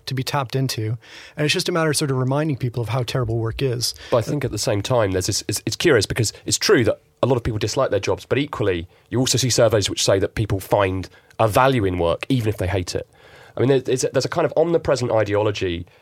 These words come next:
Speaker 2: that is, you know, it will be interesting to see whether it can be shifted. I mean, I think, I think it can, but I think it's gonna be a, I think it's gonna take a lot of effort. It's, I think it's gonna be quite, quite difficult to shift the way that we've all been taught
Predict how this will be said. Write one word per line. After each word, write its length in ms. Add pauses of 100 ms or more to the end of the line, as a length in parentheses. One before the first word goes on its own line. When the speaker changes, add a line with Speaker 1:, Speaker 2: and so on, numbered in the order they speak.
(200)
Speaker 2:
that 280 (200)
is, 400 (100)
you 100
know, 200
it 80
will 80
be 140
interesting 320
to 80
see 400 (160)
whether 200
it 100
can 180
be 80
shifted. 420
I 20
mean, 60
I 40
think, 180
I 40
think 140
it 80
can, 240
but 80
I 40
think 100
it's 100
gonna 120
be 120
a, 140
I 40
think 120
it's 120
gonna 100
take 140
a 40
lot 140
of 80
effort. 360 (400)
It's, 140
I 40
think 120
it's 80
gonna 80
be 80
quite, 320
quite 180
difficult 460 (220)
to 100
shift 480
the 80
way 300
that 200
we've 200
all 200
been 240
taught 400